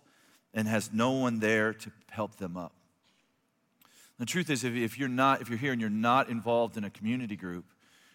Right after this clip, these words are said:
you are closing off an aspect of spiritual growth in your life, a way that God wants to mold you into the image and the character of his son, Jesus. You've shut that off. If you're just attending church on the weekend, especially a church of this size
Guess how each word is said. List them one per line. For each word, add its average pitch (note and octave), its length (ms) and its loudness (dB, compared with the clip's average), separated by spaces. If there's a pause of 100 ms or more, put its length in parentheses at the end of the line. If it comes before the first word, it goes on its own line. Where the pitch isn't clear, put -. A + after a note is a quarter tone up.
(160)
you C#3+ 120 2
are B2 60 -2
closing C#3+ 640 -2
off A#2+ 360 0
an G2+ 100 -4
aspect A2+ 720 -2
of G2 80 -6
spiritual B2 400 -6
growth G2+ 260 -2
in G2+ 80 -8
your G2 80 -6
life, G#2 300 -4 (760)
a A#2 80 0
way B2 180 6
that C3+ 200 0
God C3 240 6
wants C3+ 260 -2
to - 140 -6
mold C3 420 2
you D3 160 -2
into B2+ 240 -2
the A2 100 -4
image B2+ 280 0
and B2 80 -6
the - 20 -4
character B2 320 -2
of G#2+ 60 -12
his G#2+ 100 -6
son, A#2+ 240 0
Jesus. A#2+ 400 -6
You've F#3 160 -2
shut - 380 0
that G2 180 0
off. F#2+ 460 -2 (600)
If C3 120 -2
you're C3 100 2
just D#3+ 280 -2
attending C#3+ 480 -2
church - 480 -2 (400)
on C#3 340 2
the A2+ 140 0
weekend, B2 500 2
especially C#3+ 540 -2
a A2+ 80 0
church - 340 -2
of A2+ 160 -8
this A2+ 180 -4
size B2+ 560 0